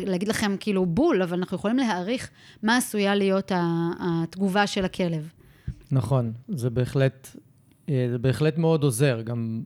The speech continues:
Speaker 2: אני שמתי לב שזה יכול להרגיע הרבה אנשים שהם מאוד דואגים.
Speaker 1: נכון.
Speaker 2: אמנם זה לא מדע מדויק, אבל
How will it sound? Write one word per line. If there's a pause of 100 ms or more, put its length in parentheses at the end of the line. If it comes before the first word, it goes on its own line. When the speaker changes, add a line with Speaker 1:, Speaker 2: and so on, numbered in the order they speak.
Speaker 2:
אני
שמתי
לב
שזה
יכול
להרגיע (680)
הרבה
אנשים
שהם
מאוד (560)
דואגים.
Speaker 1:
נכון.
Speaker 2:
אמנם
זה
לא
מדע
מדויק, (460)
אבל